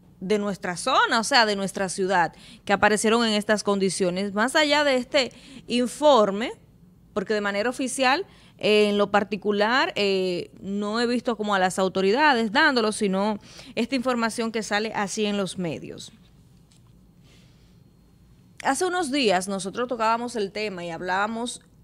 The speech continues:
de las informaciones que rendían de manera oficial de la disminución de los actos delictivos y crímenes en el país.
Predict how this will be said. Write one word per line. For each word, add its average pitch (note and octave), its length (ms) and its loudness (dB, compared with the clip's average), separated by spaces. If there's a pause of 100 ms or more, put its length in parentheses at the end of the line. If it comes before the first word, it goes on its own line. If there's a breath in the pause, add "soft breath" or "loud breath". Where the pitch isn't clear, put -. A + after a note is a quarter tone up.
(120)
de F#3+ 1200 0
las A3 220 0
informaciones B3 800 0
que G#3 180 0
rendían G3 880 0
de G3 80 -4
manera G3 340 -2
oficial A3 480 -4
de F#3+ 60 -6
la F3+ 120 -2
disminución F#3+ 720 -4
de G#3 60 0
los - 180 -2
actos F#3+ 320 -4
delictivos G#3 720 -2
y F3 40 -2
crímenes G3+ 600 -4 (380 loud breath)
en G#3 180 2
el G3 140 2
país. F3 580 -2